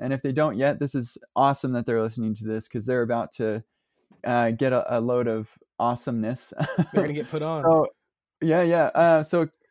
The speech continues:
Speaker 1: Ken, can you introduce yourself a little bit? Tell us, uh, not, not just the technical stuff, but, like, whatever you wanna say about yourself.
Speaker 2: Sure. So, uh, I'm, I'm Ken Wheeler. I am a, a U I developer at an unnamed hedge fund.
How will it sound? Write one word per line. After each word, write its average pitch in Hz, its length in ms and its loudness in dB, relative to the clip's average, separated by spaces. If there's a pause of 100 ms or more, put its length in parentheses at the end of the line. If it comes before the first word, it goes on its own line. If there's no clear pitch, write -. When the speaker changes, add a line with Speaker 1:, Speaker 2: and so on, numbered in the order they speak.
(120)
Speaker 1:
Ken, 185 200 2
can 190 140 2
you 214 140 4
introduce 185 400 -2
yourself 170 320 -2
a 165 40 -2
little 165 160 2
bit? 170 200 0
Tell 156 160 2
us, - 240 -6 (100)
uh, 139 260 2 (300)
not, 185 240 2
not 165 280 0
just 175 200 2
the 160 60 0
technical 143 460 -4
stuff, 151 320 0
but, 127 180 -2
like, 120 220 0
whatever 123 540 0
you 123 160 -4
wanna 117 380 -2 (240)
say 123 300 -6
about 120 260 -4
yourself. 131 320 -8 (300)
Speaker 2:
Sure. 208 580 -2
So, 151 380 -6
uh, 139 280 -4
I'm, 143 220 -8
I'm 143 260 -10
Ken 160 280 -6
Wheeler. 147 400 -8 (500)
I 131 240 -12
am 131 600 -14
a, 127 680 -14
a 127 60 -10
U 135 260 -8
I 147 180 -4
developer 131 720 -8 (640)
at 139 180 -8
an 127 220 -12
unnamed 160 560 -4
hedge 147 300 -10
fund. 123 420 -10